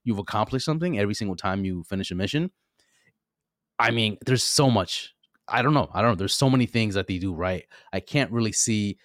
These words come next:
the issues that they're dealing with right now. Obviously,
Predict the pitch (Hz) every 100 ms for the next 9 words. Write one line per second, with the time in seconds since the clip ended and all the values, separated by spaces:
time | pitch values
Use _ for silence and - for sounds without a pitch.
0 | _ - 110 113 - 110 92 92 95 85
1 | - - 101 95 90 92 87 101 98 -
2 | 110 110 - 110 101